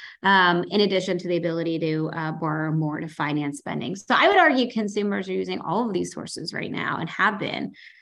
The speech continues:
um, especially, uh, you know, as they had faced high inflation. Um, now, as we look forward to twenty twenty-three, the inflationary pressure should come down, and that will provide some relief.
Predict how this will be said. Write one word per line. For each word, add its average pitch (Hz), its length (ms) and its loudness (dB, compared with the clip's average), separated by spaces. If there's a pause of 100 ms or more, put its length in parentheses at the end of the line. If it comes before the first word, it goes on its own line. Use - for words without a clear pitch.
um, 180 160 4
especially, 175 840 2
uh, 165 240 -2 (260)
you 208 80 -4
know, 165 200 -4
as 160 220 -4
they 160 120 0
had 156 180 -2
faced 160 400 -2
high 170 160 0
inflation. 170 760 0
Um, 156 280 -2
now, 156 380 4
as 160 200 0
we 165 100 4
look 160 200 -2
forward 240 340 4
to 170 60 -6
twenty 175 280 -4
twenty-three, 196 800 0 (280)
the 190 100 6
inflationary 175 520 0
pressure 160 360 -4
should 160 400 -4
come 160 260 0
down, 156 540 0
and 165 220 -2
that 160 160 -2
will 160 100 -6
provide - 360 -8
some - 140 -8
relief. 92 440 -10